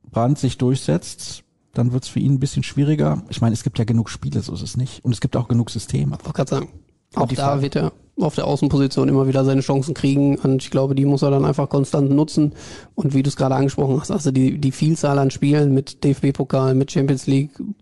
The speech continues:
Speaker 2: wo man hoffentlich weit kommt, wird immer wieder Platz für ihn sein.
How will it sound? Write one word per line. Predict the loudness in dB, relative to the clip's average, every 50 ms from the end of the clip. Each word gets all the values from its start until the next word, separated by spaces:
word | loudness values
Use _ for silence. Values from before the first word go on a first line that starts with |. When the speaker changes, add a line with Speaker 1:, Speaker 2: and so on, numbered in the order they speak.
| _ _ _
Speaker 2:
wo | -2 0
man | 2 2 2 2
hoffentlich | 0 0 0 2 2 2 2 0
weit | -2 -2 0
kommt, | 0 0 2 2 2 0 -2 -8 _ _ _ _ -10
wird | -6 -2 -2 0 2
immer | 2 2 2 4 2
wieder | 2 2 0 0
Platz | -2 -2 -4 -4 -4 -4
für | -2 0
ihn | 2 2 2 2
sein. | 2 2 0